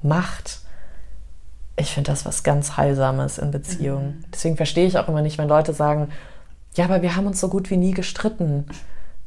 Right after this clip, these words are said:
Speaker 1: Und ich weiß gar nicht, warum jetzt Schluss ist.“
Speaker 2: Mhm.
Speaker 1: Und es ist so, „Ja, aber wart ihr ehrlich? So mit
Speaker 2: Ja.
Speaker 1: euch selbst, aber auch euch gegenüber so?“
Speaker 2: Ja.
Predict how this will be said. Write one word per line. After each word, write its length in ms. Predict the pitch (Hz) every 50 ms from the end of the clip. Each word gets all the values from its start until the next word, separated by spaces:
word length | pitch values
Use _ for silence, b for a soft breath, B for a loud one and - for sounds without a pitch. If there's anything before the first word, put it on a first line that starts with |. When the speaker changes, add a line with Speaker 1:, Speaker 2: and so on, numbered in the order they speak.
| - - - - - - -
Speaker 1:
Und 180 | 175 170 160 -
ich 120 | - -
weiß 160 | 180 180 180
gar 120 | - 175 185
nicht, 140 | 196 185
warum 200 | 175 175 180 190 190
jetzt 120 | 185 185 -
Schluss 300 | - 202 220 220 - -
ist.“ 460 | - 147 147 147 143 - - - - - -
Speaker 2:
Mhm. 440 | - 160 151 147 147 147 151 151 147
Speaker 1:
Und 20 | 147
es 100 | 147 151
ist 200 | 151 156 - -
so, 100 | - 175
„Ja, 140 | 170 - 170
aber 140 | 170 170 160
wart 200 | 160 170 - -
ihr 120 | 185 180
ehrlich? 540 | - 151 151 185 214 233 254 285 294 - -
So 400 | - - 175 165 165 165 - - - -
mit 140 | - 180 165
Speaker 2:
Ja. 60 | 160
Speaker 1:
euch 120 | 170 156 156
selbst, 580 | 151 151 147 156 185 226 254 262 - - -
aber 240 | - 175 165 170 147
auch 320 | - 160 160 160 - - - -
euch 220 | 170 165 - - -
gegenüber 600 | 170 165 160 156 - 165 185 220 247 269 269 254
so?“ 300 | - 233 240 254 277 302 330 - - - - - - - - -
Speaker 2:
Ja. 300 | 175 170 170 165 156